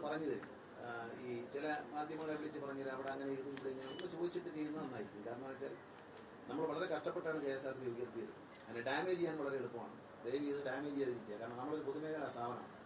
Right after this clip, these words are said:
അത് രക്ഷപ്പെടുന്നു എന്നുള്ളതിൽ മലയാളി അഭിമാനിക്കുക. ഇതുപോലൊരു അവസരം നമുക്കില്ല.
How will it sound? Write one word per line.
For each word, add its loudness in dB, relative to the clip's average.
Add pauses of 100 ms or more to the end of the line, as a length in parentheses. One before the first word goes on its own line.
(380)
അത് 2
രക്ഷപ്പെടുന്നു 8
എന്നുള്ളതിൽ 4
മലയാളി 6
അഭിമാനിക്കുക. 0 (1300)
ഇതുപോലൊരു 8
അവസരം 6
നമുക്കില്ല. 0